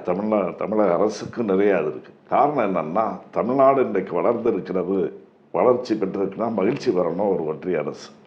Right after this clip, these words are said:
ஆனால் அவர்களுக்கு அதை ஏற்றுக்கொள்ள மனம் இல்லாதவர்கள். அதனால தான் தமிழ்நாடுடைய வளர்ச்சியை பிடிக்காம முறையாக துறைகளுக்கு அனுப்ப வேண்டிய நிதிகளை எல்லாம் அவங்க முறையா தர்றதில்லை,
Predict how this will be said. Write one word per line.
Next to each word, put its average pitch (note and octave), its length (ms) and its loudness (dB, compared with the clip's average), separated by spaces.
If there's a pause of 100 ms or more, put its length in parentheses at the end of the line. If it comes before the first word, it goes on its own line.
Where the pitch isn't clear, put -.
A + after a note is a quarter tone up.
ஆனால் G2+ 280 0
அவர்களுக்கு D#2+ 540 -2
அதை D2+ 260 -4 (720)
ஏற்றுக்கொள்ள F#2 540 0
மனம் E2 300 -4
இல்லாதவர்கள். C2+ 640 -2 (520)
அதனால C3+ 560 8
தான் C#3+ 200 6
தமிழ்நாடுடைய G#2 760 2
வளர்ச்சியை G2+ 500 0
பிடிக்காம D#2+ 640 -4 (480)
முறையாக C3+ 460 8
துறைகளுக்கு A2+ 600 4
அனுப்ப F#2 320 0
வேண்டிய D#2+ 480 -2 (240)
நிதிகளை G2 380 4
எல்லாம் F#2 260 2
அவங்க D#2+ 360 -4
முறையா E2 220 -2 (100)
தர்றதில்லை, D#2+ 580 -2